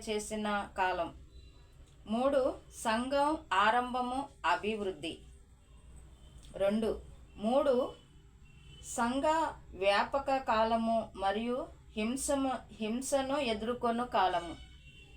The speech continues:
ఈ మూడు కూడా, మొదటిది క్రీస్తు పూర్వము ఆరు నుం-, ఆరో సంవత్సరం నుండి క్రీస్తు శకము ఇరవై తొమ్మిదో వరకు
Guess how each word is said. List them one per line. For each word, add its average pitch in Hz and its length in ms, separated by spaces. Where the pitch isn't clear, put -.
ఈ 269 120
మూడు 285 320
కూడా, 302 520
మొదటిది 302 760
క్రీస్తు 330 360
పూర్వము 285 800
ఆరు 240 320
నుం-, 254 540
ఆరో 240 320
సంవత్సరం 240 560
నుండి 220 280
క్రీస్తు 320 520
శకము 269 680
ఇరవై 240 300
తొమ్మిదో 240 580
వరకు 220 520